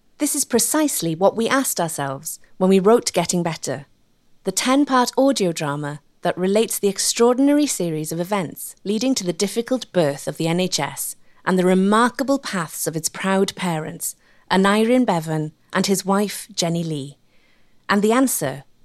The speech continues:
was just as inspiring as we imagined. Needless to say, casting the right person in the central role of Nye Bevan was key. Fortuitously, the drama's producers came across a newspaper interview in which Rhod Gilbert,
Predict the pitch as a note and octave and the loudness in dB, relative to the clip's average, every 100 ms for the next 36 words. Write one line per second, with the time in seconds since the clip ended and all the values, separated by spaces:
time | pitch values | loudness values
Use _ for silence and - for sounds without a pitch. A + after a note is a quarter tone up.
0 | _ F3+ D#3 - A3 - A#3 A#3 A#3 - | _ -4 -2 0 2 2 2 2 2 0
1 | E3+ D#3 D3+ D3+ D3 D#3 D3+ C#3+ C#3 C3+ | 0 0 -2 -4 -4 -4 -2 -4 -6 -10
2 | C#3+ C#3 _ _ _ _ _ _ _ _ | -12 -16 _ _ _ _ _ _ _ _
3 | _ _ _ _ _ _ _ - D4 D4 | _ _ _ _ _ _ _ 4 6 6
4 | C#4+ - - D#4 B3 D3 F3 - _ C4+ | 2 -2 0 2 2 2 -2 -8 _ -2
5 | C#4 - C#4 G3+ A3+ D#4 - G#3 E3 - | 0 0 2 2 2 0 -2 -2 -2 -2
6 | E3 F3 F3+ - G#3 F#3+ F#3 F3 G#3 C4+ | -2 -2 0 0 0 0 -2 2 4 4
7 | C4+ F3 D#3 C#3 C#3 C#3+ B2+ D#3 F3+ - | 4 0 -2 -4 -4 -6 -6 -6 -8 -4
8 | G3 - - D#3+ - - _ _ _ _ | -4 -2 -4 -6 -8 -18 _ _ _ _
9 | _ _ - D4+ D4+ G4 - F#3 C#3+ C#3 | _ _ -2 0 4 4 4 -2 -2 -4
10 | F#3+ B3 _ _ G#3+ C4+ C#4+ D4+ - B3+ | -4 -8 _ _ 0 4 4 4 0 0
11 | A3 G3 F3+ - G#3 G#3+ G#3+ F3+ D#3+ F#3 | 0 0 -2 -2 0 0 2 0 0 0
12 | A3+ D#4 F4 F#3+ D#3+ D#3+ D3+ C#3+ C3 A#2+ | 0 0 0 -4 -4 -6 -4 -6 -6 -6
13 | E3 F3+ F3+ - G3+ C#4 - F3+ D3 D#3+ | -2 0 0 2 4 4 2 0 0 -2
14 | A#3+ | -2